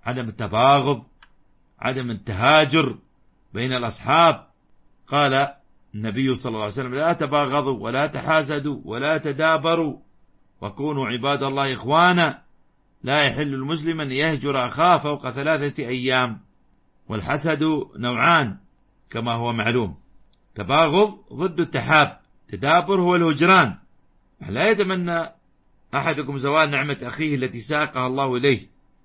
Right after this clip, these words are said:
فإن ذلك من الظلم والعدوان. هذا معناه لا تحاسدوا، لا تباغضوا، لا تدابروا. من آداب الصحبة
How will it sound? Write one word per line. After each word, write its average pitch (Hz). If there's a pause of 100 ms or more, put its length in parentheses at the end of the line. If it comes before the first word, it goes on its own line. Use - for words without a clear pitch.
(140)
فإن 113
ذلك 147
من 139
الظلم 143
والعدوان. 117 (640)
هذا 151
معناه 139
لا 131
تحاسدوا، 120
لا 117
تباغضوا، 123
لا 110
تدابروا. 120 (600)
من 104
آداب 151
الصحبة 160